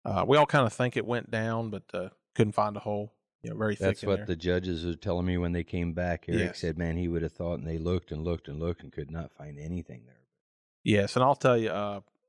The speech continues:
Speaker 1: Jacob and Trevor and Eric, I mean, them guys went in the brush. <laughs>
Speaker 2: Yeah, the
Speaker 1: I
Speaker 2: three
Speaker 1: mean, they're
Speaker 2: judges
Speaker 1: cut,
Speaker 2: we
Speaker 1: they're,
Speaker 2: had signed
Speaker 1: yes,
Speaker 2: here.
Speaker 1: sir.
Speaker 2: Yeah.
Speaker 1: They're, they're cut to death. They really, they really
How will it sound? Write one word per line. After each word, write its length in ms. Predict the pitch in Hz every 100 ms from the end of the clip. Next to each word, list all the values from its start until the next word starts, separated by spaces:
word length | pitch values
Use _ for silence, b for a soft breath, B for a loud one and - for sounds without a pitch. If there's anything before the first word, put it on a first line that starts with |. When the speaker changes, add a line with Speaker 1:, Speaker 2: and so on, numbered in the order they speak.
| _ _ _ _ _ _ _ _ 127
Speaker 1:
Jacob 500 | 127 120 120 113 113
and 160 | 98
Trevor 340 | - 117 107 101
and 80 | 101
Eric, 340 | 101 98 -
I 40 |
mean, 320 | 95 95 92 90 _ _ _
them 220 | 117 120 117
guys 520 | 104 101 101 98 -
went 140 | 101
in 100 | 98
the 80 | 98
brush. 460 | 98 98 98 - -
<laughs> 320 | - - _ _ _ _ _ -
Speaker 2:
Yeah, 160 | 85 78
the 100 | 78
Speaker 1:
I 60 | 110
Speaker 2:
three 80 | 110
Speaker 1:
mean, 80 |
they're 200 | 113 87
Speaker 2:
judges 200 | 85 120
Speaker 1:
cut, 40 | 87
Speaker 2:
we 40 | 85
Speaker 1:
they're, 80 |
Speaker 2:
had 220 | 82 80 76
signed 380 | - 87 87 87
Speaker 1:
yes, 140 | 90
Speaker 2:
here. 80 | 78
Speaker 1:
sir. 260 | 107 98
Speaker 2:
Yeah. 60 | 101
Speaker 1:
They're, 120 | 127
they're 220 | 139 143 120
cut 260 | 131 117
to 40 | 104
death. 260 | 107 104 -
They 140 | 131
really, 420 | 113 110 98 92 -
they 140 | 117 110
really 300 | 107 101